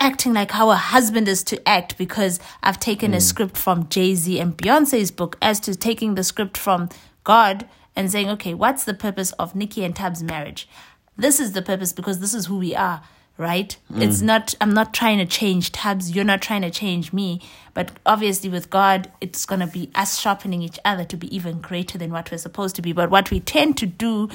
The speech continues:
Speaker 1: is we copy other people's marriages. And that's why I can come to you and a wife can come to a husband or a husband to a wife that, "Ah, ah,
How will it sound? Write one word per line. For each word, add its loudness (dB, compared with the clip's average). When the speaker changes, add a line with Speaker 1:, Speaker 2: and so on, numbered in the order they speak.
Speaker 1:
is 0
we -2
copy 0
other 2
people's -4
marriages. -6
And 2
that's 6
why 6
I 4
can -6
come -2
to -8
you -4
and -2
a 0
wife 2
can -2
come 0
to 2
a 6
husband 0
or 2
a -2
husband 0
to -4
a 0
wife 0
that, -6
"Ah, 6
ah, -4